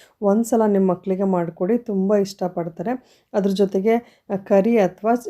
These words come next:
ತೆಂಗಿನಕಾಯಿ ಚಟ್ನಿ ಒಳ್ಳೆ ಕಾಂಬಿನೇಷನ್ನು. ನಾ ಇಲ್ಲಿ ಮೊಸರು ಜೊತೆ ಸರ್ವ್ ಮಾಡ್ತಿದ್ದೀನಿ. ಮೊಸರಿಗೆ, ಗಟ್ಟಿ ಮೊಸರಿಗೆ ಸ್ವಲ್ಪ ಅಚ್ಕಾರದ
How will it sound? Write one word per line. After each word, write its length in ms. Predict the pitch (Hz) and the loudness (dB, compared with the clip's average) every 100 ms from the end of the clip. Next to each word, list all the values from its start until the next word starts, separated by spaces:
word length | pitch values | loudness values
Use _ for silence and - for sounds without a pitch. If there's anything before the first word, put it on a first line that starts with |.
| 208 | -4
ತೆಂಗಿನಕಾಯಿ 560 | 190 196 202 208 202 196 | 0 0 2 0 0 -2
ಚಟ್ನಿ 360 | 196 185 226 | -2 -6 -2
ಒಳ್ಳೆ 280 | 208 175 180 | -2 2 2
ಕಾಂಬಿನೇಷನ್ನು. 760 | 190 185 180 190 185 180 185 208 | 0 -2 -2 0 0 -2 -4 -2
ನಾ 120 | 220 | -2
ಇಲ್ಲಿ 240 | 185 185 254 | 0 0 2
ಮೊಸರು 440 | 220 185 - 214 | 0 -2 -4 -4
ಜೊತೆ 260 | 196 185 190 | -2 -2 -4
ಸರ್ವ್ 320 | 190 175 185 | -4 -2 0
ಮಾಡ್ತಿದ್ದೀನಿ. 640 | 190 180 170 170 190 262 302 - - _ | 0 -2 -4 -6 -2 -2 -2 -10 -20 _
ಮೊಸರಿಗೆ, 640 | 196 190 - 220 202 185 | -6 -4 -2 0 2 0
ಗಟ್ಟಿ 380 | 214 190 - 247 | 0 0 -2 -2
ಮೊಸರಿಗೆ 600 | 226 185 - 190 170 208 339 - _ _ | 0 0 -2 -4 -2 -2 -2 -8 _ _
ಸ್ವಲ್ಪ 380 | - 202 196 208 | -2 0 0 0
ಅಚ್ಕಾರದ 580 | 180 - - 202 190 | 0 -4 0 2 2